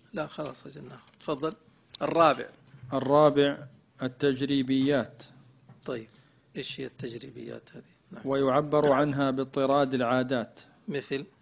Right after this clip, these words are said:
Speaker 2: ككون النار محرقة.
Speaker 1: مم.
Speaker 2: وال-،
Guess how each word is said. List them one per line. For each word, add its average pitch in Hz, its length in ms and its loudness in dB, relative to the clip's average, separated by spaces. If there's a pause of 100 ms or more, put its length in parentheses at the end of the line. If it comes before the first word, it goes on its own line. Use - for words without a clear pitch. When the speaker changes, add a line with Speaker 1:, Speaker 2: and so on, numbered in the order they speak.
(200)
Speaker 2:
ككون 151 400 2
النار 139 420 2
محرقة. 131 840 -2 (180)
Speaker 1:
مم. 135 200 -14 (880)
Speaker 2:
وال-، 139 240 -2